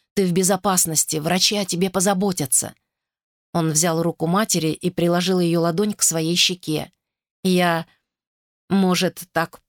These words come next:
получится, когда ты придёшь в себя, меня рядом не будет, но со мной всё будет хорошо. Я люблю тебя, ма». Марджори хотела ещё что-то спросить, но силы оставили её,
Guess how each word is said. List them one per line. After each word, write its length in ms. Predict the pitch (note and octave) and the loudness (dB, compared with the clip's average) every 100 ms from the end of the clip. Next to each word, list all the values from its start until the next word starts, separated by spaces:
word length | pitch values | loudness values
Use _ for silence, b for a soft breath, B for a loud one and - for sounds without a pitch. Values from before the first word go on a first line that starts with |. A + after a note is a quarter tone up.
| _ | _
получится, 720 | F3 E3+ A#3+ - E3 - D3 b b b _ _ | -2 0 0 0 0 -2 -2 b b b _ _
когда 280 | G3 F3+ F#3+ | -2 0 0
ты 120 | F#3+ | 0
придёшь 360 | F3+ F#3 F#3+ - | 0 0 0 0
в 60 | |
себя, 360 | - F3+ F3 A#3+ | 0 0 0 0
меня 280 | G#3+ F3+ F#3 | 2 2 2
рядом 320 | F#3+ F3+ F#3+ | 2 0 0
не 80 | A3 | 0
будет, 500 | G3 F3+ C#3+ C#3 - _ _ _ - | 0 -2 -2 -8 -14 _ _ _ -2
но 100 | F#3 | 0
со 160 | F#3 | 2
мной 200 | F3+ F3+ | 2 0
всё 180 | F3+ G3 | 0 0
будет 260 | F3 F#3 F#3+ | 0 -2 -2
хорошо. 600 | G#3+ A3 - A#3 D3 - _ _ _ _ _ _ _ | -2 0 0 0 -2 -4 _ _ _ _ _ _ _
Я 160 | G3 G3 | 0 2
люблю 360 | F3+ E3+ G#3 | 2 2 2
тебя, 260 | G3+ E3+ D#3+ | 0 0 0
ма». 280 | D#3+ E3 C#3 _ _ _ _ _ _ _ _ _ - | 0 -2 -4 _ _ _ _ _ _ _ _ _ -2
Марджори 440 | F3 D3 C#3 D#3 | 0 0 -2 -2
хотела 340 | D3 E3 F3+ E3 | -2 -2 0 0
ещё 340 | E3 F3+ E3 | 0 0 0
что-то 300 | D#3 D3+ D#3+ | -2 -4 -2
спросить, 580 | - E3 E3 - A3 - b b b _ | -2 0 0 0 -2 -6 b b b _
но 240 | F3 F#3 F3+ | -2 0 2
силы 380 | - G3 F#3 F3 | 0 0 2 2
оставили 560 | F3 - A#3 F#3 D#3+ | 0 0 0 0 0
её, 400 | D#3+ D#3 D#3+ D#3 | 0 2 0 -2